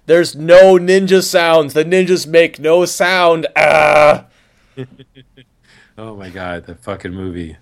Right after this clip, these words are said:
Speaker 1: <laughs> We
Speaker 2: It's
Speaker 1: should
Speaker 2: so
Speaker 1: watch
Speaker 2: bad.
Speaker 1: it again. I would wa-, I would hate watch that pretty, pre-, like, pretty hard. I mean, there's gotta be a drinking game. I mean, besides, you know, any, anytime you, uh,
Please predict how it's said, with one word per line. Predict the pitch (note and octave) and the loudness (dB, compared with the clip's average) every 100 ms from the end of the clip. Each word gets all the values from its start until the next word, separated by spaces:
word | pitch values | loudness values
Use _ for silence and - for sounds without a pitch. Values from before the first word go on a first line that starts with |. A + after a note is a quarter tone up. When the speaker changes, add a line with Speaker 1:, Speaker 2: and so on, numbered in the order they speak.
| _ | _
Speaker 1:
<laughs> | - - - - _ | -20 -20 -20 -20 _
We | A3 | -6
Speaker 2:
It's | F#3+ | -6
Speaker 1:
should | - A3+ | -4 -4
Speaker 2:
so | F#3+ | -4
Speaker 1:
watch | F3+ - - | -6 -6 -8
Speaker 2:
bad. | F3+ F3+ | -10 -6
Speaker 1:
it | D#3 - | -6 -6
again. | D3+ - - - - - _ | -16 -14 -14 -14 -20 -20 _
I | - A3+ | 0 2
would | A#3 | 2
wa-, | G#3+ D#3+ - _ | 2 2 -2 _
I | F3+ | 0
would | A3 | 0
hate | E3 E3 | 0 0
watch | F3+ D3 C3 - | 0 0 0 -2
that | A2+ G#2 G2+ _ _ _ _ | -2 -2 -6 _ _ _ _
pretty, | - C#3 C3 | -8 -4 -4
pre-, | C3 - C#3+ | -8 -4 -2
like, | B2 B2 A#2 _ _ _ | 0 -2 -2 _ _ _
pretty | - D3+ C3 | -10 -6 -2
hard. | A#2+ A2 F#2+ G#2 | 0 -2 -2 -8
I | B2+ | -8
mean, | C3 C3 A#2+ _ | -4 -6 -8 _
there's | D3 D3+ | -10 -4
gotta | F3 E3 | -2 -2
be | D#3 | -2
a | C#3+ | -4
drinking | C3+ C3+ A2+ | -6 -10 -6
game. | A2+ G#2+ G#2+ | -4 -4 -4
I | |
mean, | A#2 A#2+ | -8 -8
besides, | A#2+ C#3 E3 C#3 C3+ C3+ - _ _ | -8 -2 0 2 -2 -6 -20 _ _
you | - C3 | -10 -4
know, | B2+ B2 | -4 -2
any, | D#3+ D#3 D#3 | 0 -2 -2
anytime | D#3+ D#3 C#3+ D3 C3+ | -6 -4 0 0 0
you, | C3 | -2
uh, | C3 C3+ C#3+ D#3 D3 C#3+ - | 0 0 2 4 4 2 -2